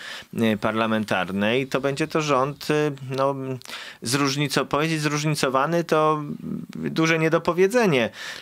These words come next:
E, wcale nie wiadomo, czy tam zaraz te kłótnie, które już spowodowały na przykład, że, m, partia Razem nie, nie będzie miała swoich przedstawicieli, nie doprowadzą do, m,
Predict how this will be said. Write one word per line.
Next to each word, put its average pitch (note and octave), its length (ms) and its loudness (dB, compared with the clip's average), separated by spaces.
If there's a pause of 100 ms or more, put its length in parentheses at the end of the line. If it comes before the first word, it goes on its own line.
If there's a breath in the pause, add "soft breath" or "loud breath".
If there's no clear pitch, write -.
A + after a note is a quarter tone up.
E, B2 340 6
wcale C3+ 280 2
nie C#3 100 0
wiadomo, C3+ 440 4
czy C#3+ 140 0
tam D3 380 0
zaraz C3+ 320 2
te C3+ 120 0
kłótnie, C#3 400 0
które C3 280 4
już C3 200 2
spowodowały A#2+ 640 2
na A#2 120 2
przykład, A2 380 0
że, A2 260 2
m, A2 360 2
partia A2+ 300 0
Razem A2 480 2
nie, G#2+ 400 4
nie A2 120 2
będzie G#2+ 340 0
miała G#2 220 2
swoich G#2+ 280 -2
przedstawicieli, G#2+ 840 -2 (340 loud breath)
nie E3+ 80 2
doprowadzą C3+ 600 2
do, C#3 440 4
m, C#3 260 -6